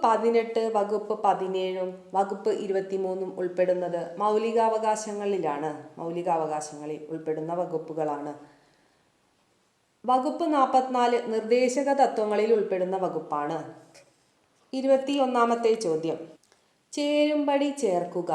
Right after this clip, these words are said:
ഇന്ത്യൻ ഭരണഘടനാ ഭേദഗതികൾ.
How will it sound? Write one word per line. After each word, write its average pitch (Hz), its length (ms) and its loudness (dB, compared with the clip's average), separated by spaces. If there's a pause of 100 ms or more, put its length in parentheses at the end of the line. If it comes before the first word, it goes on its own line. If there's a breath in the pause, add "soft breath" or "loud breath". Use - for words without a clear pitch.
(240)
ഇന്ത്യൻ 233 720 -2
ഭരണഘടനാ 180 720 -2 (240)
ഭേദഗതികൾ. 156 680 -6